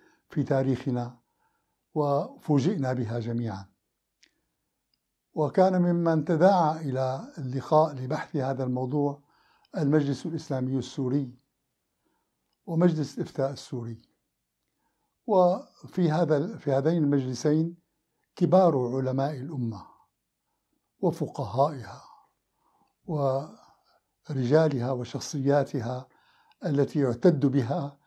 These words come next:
من الناحية الدينية. وتم هذا الانتخاب، ولكن ما كنت أرغب، بل كنت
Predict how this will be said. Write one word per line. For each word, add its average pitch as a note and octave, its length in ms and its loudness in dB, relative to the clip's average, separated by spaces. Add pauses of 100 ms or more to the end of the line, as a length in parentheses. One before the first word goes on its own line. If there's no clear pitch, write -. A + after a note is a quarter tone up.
(400)
من D3 200 2
الناحية B2+ 500 0
الدينية. A#2 640 -6 (1800)
وتم - 1500 -2
هذا D3 560 0
الانتخاب، C#3 840 0
ولكن D3+ 580 0 (840)
ما F3+ 160 4
كنت F3 340 -2 (560)
أرغب، C#3 500 2
بل D3 260 0
كنت D#3+ 260 -4